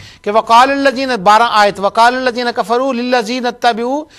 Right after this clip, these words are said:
सबीलना वलनहमिल ख़तायाकुम वमा हुम बिहामिलीन मिन ख़तायाहुम मिन शै।"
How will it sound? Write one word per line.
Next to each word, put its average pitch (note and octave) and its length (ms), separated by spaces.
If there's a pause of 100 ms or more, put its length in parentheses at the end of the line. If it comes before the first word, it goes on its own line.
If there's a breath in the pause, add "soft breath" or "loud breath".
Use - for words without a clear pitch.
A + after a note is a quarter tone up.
(140)
सबीलना C#4 800
वलनहमिल D4 680
ख़तायाकुम A3+ 960 (260 soft breath)
वमा D#4 220
हुम D4 200
बिहामिलीन B3+ 640
मिन A3+ 140
ख़तायाहुम G3+ 540
मिन F3 180
शै।" D#3 300